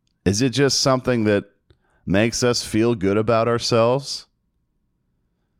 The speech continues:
Maybe just throwing a little bit of money at a problem and then turning a blind eye to the fact that the problem is still there?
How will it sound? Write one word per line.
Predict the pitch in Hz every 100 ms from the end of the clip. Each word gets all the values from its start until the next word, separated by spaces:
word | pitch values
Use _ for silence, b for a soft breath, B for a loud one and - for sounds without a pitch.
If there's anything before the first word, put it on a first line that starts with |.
| _ _
Maybe | 90 98
just | 90 95 -
throwing | 101 101 107 104
a |
little | 101 101
bit | 98
of | 98
money | 87 92 107 104
at | 101
a |
problem | - 98 98 98 107 113 - _ _ _ _ _ _ _ _ _ _ _ _
and | 80 85
then | 87 82
turning | - 107 104 104
a | 95
blind | 87 90 92 92
eye | 80 82 98
to | -
the | 82
fact | - 85 85 87 -
that | 87 87
the | 80
problem | - 85 87 92 95
is | 90 85
still | - 95 92
there? | 85 92 110